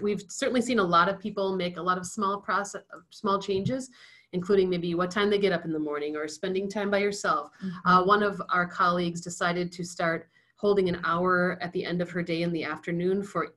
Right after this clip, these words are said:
Speaker 1: email and administration time because she was feeling overwhelmed by that, and she was planning it in her day, um, to make that more manageable. So there are a lot of small things that you can do,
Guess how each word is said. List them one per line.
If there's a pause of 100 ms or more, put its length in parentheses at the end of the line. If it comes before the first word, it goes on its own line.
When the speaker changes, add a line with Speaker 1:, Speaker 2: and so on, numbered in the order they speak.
(120)
Speaker 1:
email
and
administration
time
because
she
was
feeling
overwhelmed
by
that, (280)
and
she
was
planning
it
in
her
day, (240)
um,
to
make
that
more
manageable.
So
there
are
a
lot
of
small
things
that
you
can
do,